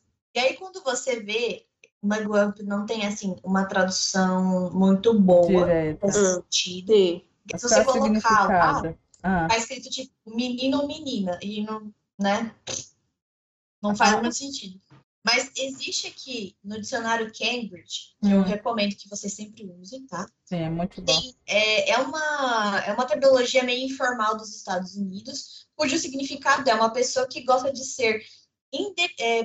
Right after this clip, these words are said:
Speaker 1: politicamente independente e não apoia ou permanece, é,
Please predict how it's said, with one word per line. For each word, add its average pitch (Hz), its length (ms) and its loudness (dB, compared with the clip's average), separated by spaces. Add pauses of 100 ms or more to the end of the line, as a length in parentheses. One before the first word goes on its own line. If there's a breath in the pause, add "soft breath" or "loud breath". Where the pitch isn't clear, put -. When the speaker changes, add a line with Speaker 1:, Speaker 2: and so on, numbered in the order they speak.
Speaker 1:
politicamente 269 760 2
independente 226 1040 -8
e 269 160 -2 (200)
não 277 340 4
apoia 247 800 4
ou 262 240 0
permanece, 285 1040 -2 (580 soft breath)
é, 226 360 2